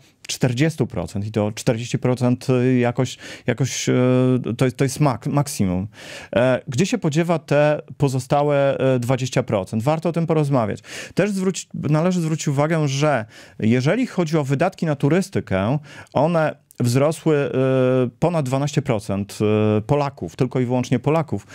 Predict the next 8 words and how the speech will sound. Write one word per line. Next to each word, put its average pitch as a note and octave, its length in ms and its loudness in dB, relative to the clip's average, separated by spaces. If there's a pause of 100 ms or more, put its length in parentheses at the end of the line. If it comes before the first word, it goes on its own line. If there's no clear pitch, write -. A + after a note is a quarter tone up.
(260)
w A#2 40 0
roku C3+ 180 2
dwa C3+ 140 0
tysiące B2+ 920 0
osiemnastym. B2 880 0 (360)
I A2 80 0
to D#3 180 2
już G3 360 0